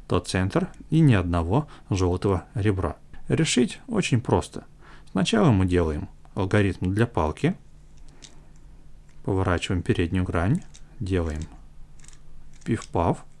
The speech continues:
и возвращаем переднюю грань на место. После чего получаем галку, ее разворачиваем в нужное положение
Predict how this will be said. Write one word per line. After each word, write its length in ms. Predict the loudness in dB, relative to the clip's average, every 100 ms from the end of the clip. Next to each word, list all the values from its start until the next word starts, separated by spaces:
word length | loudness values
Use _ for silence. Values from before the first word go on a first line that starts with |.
| -20 -18 -18 -18 -18 -2
и 200 | 0 0 -6 -20 -20 -20 -2
возвращаем 560 | 2 2 2 4 2
переднюю 440 | 2 0 2 0 -2
грань 260 | 0 -2 -2 -2
на 160 | 2 2
место. 380 | 0 -6 -16 -16 -20 -20 -20 -20 -20 -20 -20 -20 -2
После 260 | 0 2 2
чего 420 | 4 6 4 2 0
получаем 500 | 2 2 2 2 4
галку, 480 | 6 6 4 -4 -6 -12 -16 -16 -12 -2
ее 440 | 0 2 0 -2
разворачиваем 800 | -4 -2 2 4 4 2 0 0
в 60 | 0
нужное 340 | 0 0 -2
положение 640 | -2 0 2 2 2 0